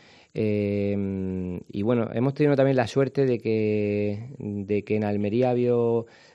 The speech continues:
grandes deportistas pioneros en, en este deporte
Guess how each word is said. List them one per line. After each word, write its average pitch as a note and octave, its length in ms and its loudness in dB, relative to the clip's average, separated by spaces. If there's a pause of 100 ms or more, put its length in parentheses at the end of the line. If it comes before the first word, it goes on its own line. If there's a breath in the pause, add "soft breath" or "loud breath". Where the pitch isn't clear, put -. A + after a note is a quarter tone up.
grandes B2 340 2
deportistas A#2 520 -2
pioneros A#2 560 2
en, A2+ 320 -2
en A#2 180 -2
este A#2+ 180 0
deporte C3 520 0